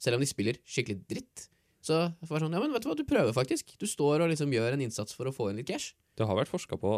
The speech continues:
Speaker 2: at, eh, folk som spiller dårligere, tjener mer enn de som spiller bra.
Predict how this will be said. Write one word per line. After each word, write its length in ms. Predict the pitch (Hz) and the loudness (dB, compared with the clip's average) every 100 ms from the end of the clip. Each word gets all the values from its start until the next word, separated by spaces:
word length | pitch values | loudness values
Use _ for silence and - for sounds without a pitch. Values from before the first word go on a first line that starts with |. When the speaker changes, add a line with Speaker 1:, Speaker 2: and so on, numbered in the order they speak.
| - | 0
Speaker 2:
at, 200 | 101 - | -6 -6
eh, 80 | 104 | -6
folk 220 | - 98 | -6 -8
som 80 | 98 | -8
spiller 240 | - 98 | -4 -4
dårligere, 480 | 95 107 98 85 87 | -2 -4 -4 -6 -8
tjener 300 | 92 95 92 | -8 -6 -6
mer 260 | 90 87 101 | -6 -6 -4
enn 80 | 95 | -4
de 60 | 90 | -6
som 140 | 87 87 | -6 -8
spiller 160 | 90 | -8
bra. 120 | 87 | -8